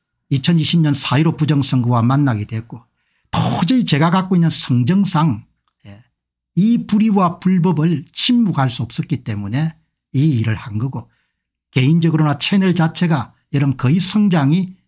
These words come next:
퇴행하는 수준까지 가면서도 그냥 여러분들 지금까지 계속 해온 겁니다. 다음에 채널이 쪼그라들어가지고 뭐 못하면 또 어떠냐 이야기죠. 그렇게 마음을 내려놓고 나면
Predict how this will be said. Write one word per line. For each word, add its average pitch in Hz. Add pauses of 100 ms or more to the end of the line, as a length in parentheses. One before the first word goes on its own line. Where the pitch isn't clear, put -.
퇴행하는 160
수준까지 123
가면서도 131 (240)
그냥 160 (180)
여러분들 120 (200)
지금까지 135
계속 113
해온 98
겁니다. 117 (420)
다음에 180
채널이 202
쪼그라들어가지고 160 (140)
뭐 156
못하면 131
또 214
어떠냐 202
이야기죠. - (1040)
그렇게 135
마음을 135
내려놓고 139
나면 147